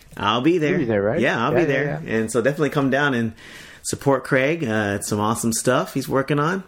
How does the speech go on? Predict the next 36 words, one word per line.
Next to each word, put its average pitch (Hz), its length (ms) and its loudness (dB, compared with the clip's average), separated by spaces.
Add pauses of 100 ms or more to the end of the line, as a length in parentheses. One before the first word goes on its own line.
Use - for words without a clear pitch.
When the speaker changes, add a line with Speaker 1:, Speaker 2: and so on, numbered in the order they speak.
Speaker 1:
It's - 260 -6
really 113 180 2
cool 113 220 0
to 104 120 -2
see 131 100 2
you 120 120 2
doing 117 240 2
all 113 140 2
this 107 120 -2
stuff. 120 360 0
And 107 180 -2 (320)
I'll 127 140 2
put 160 140 4
up 156 120 0
links 160 560 -2
for 120 400 2
the, 113 220 0 (240)
for 127 100 2
Cafe 127 340 2
Absinthe 123 520 0
on 107 240 2
the 104 80 2
Finding 120 340 0
Japan 139 340 0
site. 139 380 0
And 113 100 0
also, 113 480 0 (360)
uh, 90 680 2 (240)
Craig 117 240 2
is 101 140 0
selling 120 180 2
his 104 140 0
wares 117 420 2
on 98 180 -2
Society 127 440 0
six. - 560 -2